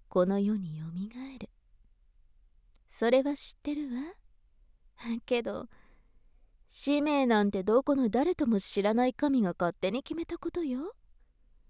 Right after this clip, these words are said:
あなたが従う義理なんて、これっぽっちもないもの。ああ、これ？とっても気持ちよくなる薬よ。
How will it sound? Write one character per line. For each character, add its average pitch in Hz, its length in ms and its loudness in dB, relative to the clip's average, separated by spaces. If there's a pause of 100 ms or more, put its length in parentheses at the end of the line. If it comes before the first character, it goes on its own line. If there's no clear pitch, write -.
(140)
あ 185 140 6
な 170 160 0
た 415 140 -2
が 254 140 -2
従 - 200 -2 (100)
う 277 120 4
義 262 180 0
理 320 140 0
な 294 120 0
ん 202 80 -2
て、 190 240 -8 (420)
こ 233 220 2
れ 220 160 4
っ - 20 0 (120)
ぽ 302 120 2
っ - 80 -2
ち - 160 -4
も 339 120 0
な 294 220 2
い 392 40 4
も 359 160 2
の。 269 380 2
あ - 0 - (1400)
あ、 233 800 2
こ 190 180 -6
れ？ 269 300 -6 (1120)
と 208 100 -6 (540)
っ 233 40 -12 (540)
て 214 140 -2
も 247 180 0
気 - 220 -10
持 302 160 -4
ち - 220 -6
よ 349 140 2
く 269 140 0
な 240 140 2
る 226 140 -4
薬 254 540 -6
よ。 359 200 -10